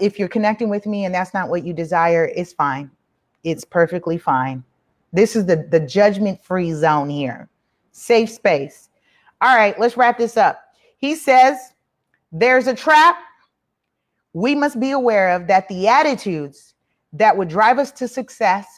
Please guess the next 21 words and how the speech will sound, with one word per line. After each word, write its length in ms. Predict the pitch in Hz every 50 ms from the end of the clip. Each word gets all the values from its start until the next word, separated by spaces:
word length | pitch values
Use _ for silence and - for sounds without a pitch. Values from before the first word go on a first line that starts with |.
| _ _ -
should 400 | - - - - 233 202 185 - 196
appear 800 | 190 170 - - - - 277 277 214 165 143 135 147 160 - - _ _
out 180 | 190 196 196 190
of 140 | 180 165
nowhere 640 | 180 196 226 247 262 247 185 156 139 139 147 - - _ _ _ _ _ _ _ _ _ _ _
prior 400 | _ - 247 247 233 233 247 240
to 80 | 233 226
starting 440 | - - 226 202 202 196 202 202
the 60 | 190 185
work. 420 | 170 180 156 160 - - _ _ _ _ _ _ _ _ _ _ _ _ _ _
Apparently, 500 | - 160 - 208 220 226 240 226 214 214
the 220 | 202 185 196 - -
attitude 460 | 196 208 220 240 233 - - 220 185
is 80 | 196 -
supposed 260 | 180 - 214 196 -
to 80 | 196
fall 300 | 175 - 214 196 202 214
out 140 | 214 208 208
of 100 | 202 185
the 60 | 190 190
sky 560 | - - 214 202 190 185 175 165 165 160